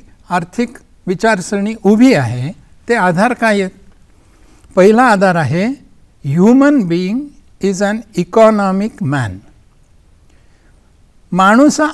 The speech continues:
आर्थिक मानव आहे, म्हणजे त्याचे सगळे निर्णय जे असतात, ते अर्थ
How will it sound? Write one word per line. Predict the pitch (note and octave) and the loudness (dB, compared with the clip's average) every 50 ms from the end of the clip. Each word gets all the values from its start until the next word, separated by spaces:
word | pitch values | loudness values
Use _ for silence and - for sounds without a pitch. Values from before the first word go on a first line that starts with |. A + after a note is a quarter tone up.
| - - | -4 -4
आर्थिक | F#3 G3 G#3+ A#3 - - - F4 F4 - | -4 -2 -4 -4 -4 0 2 2 2 2
मानव | C#4 B3+ F#3 D#3 D#3+ D3+ C#3+ | 0 0 2 2 0 0 0
आहे, | C#3 G2+ F#2+ G#2 _ _ _ _ - | -2 -4 -8 -12 _ _ _ _ -8
म्हणजे | F#3+ E3 F3 F3+ F3+ A3 C4 | -4 -2 0 2 2 2 2
त्याचे | C4 - G3+ F#3+ - B3+ A#3+ | 2 2 -2 -2 -2 -4 -6
सगळे | - - F#3+ F3+ A3 C4 | -2 -2 -2 -2 0 -2
निर्णय | C#4 C4 A#3+ G3+ F#3+ G3+ A#3 C4 C#4+ | 0 0 0 2 2 2 2 2 0
जे | C#4 C#4 A#3+ | 2 2 0
असतात, | G3+ - - - F3+ D#3+ F3 B3 D#4+ - _ _ _ _ _ _ _ _ _ - | 0 0 -2 -4 -4 -4 -2 -4 -6 -8 _ _ _ _ _ _ _ _ _ 0
ते | A#3+ C4 D#4+ E4 - _ - | 0 0 0 -2 -8 _ -2
अर्थ | F3+ F#3+ A3 A#3+ A#3 - - D4 | 0 0 0 0 -2 -2 -2 -2